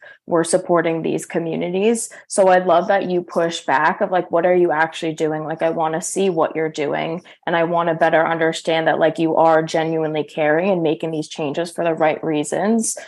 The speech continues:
um, versus just for, like, performance, um, and, you know, visuals. So that's sick. Um, and I, I wanna shift gears just a little bit, because I know music is such a huge part of your life.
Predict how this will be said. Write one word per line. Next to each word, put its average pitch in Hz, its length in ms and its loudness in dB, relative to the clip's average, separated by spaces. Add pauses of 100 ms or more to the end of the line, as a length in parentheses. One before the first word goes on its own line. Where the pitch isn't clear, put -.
(180)
um, 160 380 2
versus 156 320 0
just 160 200 -2
for, 170 140 0
like, 151 240 -2
performance, 160 920 -2 (360)
um, 147 260 2
and, 156 340 0
you - 140 -2
know, 143 180 2
visuals. 147 800 -2 (120)
So - 340 -4 (180)
that's - 260 -4
sick. 214 340 -6 (1600)
Um, 165 460 0 (220)
and 262 200 4
I, 240 300 4
I 233 120 6
wanna 233 260 4
shift 359 260 -2
gears 269 260 2
just 220 200 -4
a 226 100 4
little 202 320 2
bit, 208 260 0
because 208 240 -4
I 202 60 2
know 196 220 2
music 220 560 -2
is 214 180 -4
such 175 260 -4
a 208 60 -4
huge 185 440 -6
part 180 300 -4
of 196 120 -4
your 208 160 -2
life. 180 400 -2